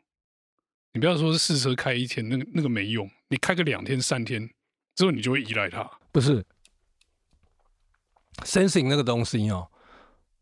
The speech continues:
Speaker 2: 我不否认。然后，<laughs> 其实我最喜欢用的是什么？是那个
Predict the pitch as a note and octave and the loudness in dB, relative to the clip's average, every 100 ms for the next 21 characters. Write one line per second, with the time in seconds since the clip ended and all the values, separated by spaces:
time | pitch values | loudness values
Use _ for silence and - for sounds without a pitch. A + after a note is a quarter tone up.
0 | _ - C3 E3 D3 F#2 G#2+ G#2+ E2 _ | _ 0 4 4 2 0 0 -2 -6 _
1 | _ _ _ _ _ _ _ _ - C3+ | _ _ _ _ _ _ _ _ -2 2
2 | D#3 G#3+ E3+ D3+ - - - _ _ - | 4 6 6 4 2 -2 -12 _ _ -20
3 | - _ _ - - E3+ - - A3+ G#3 | -20 _ _ -6 2 2 4 6 6 6
4 | - F#3+ C3+ - G#2 C3+ D3+ E3 C#3 A#2+ | 6 4 4 0 2 2 4 4 4 2
5 | B2+ A#2+ F2+ F2 - C3 B2 G#2+ G2 G2 | 2 0 -2 -2 0 0 2 0 0 -2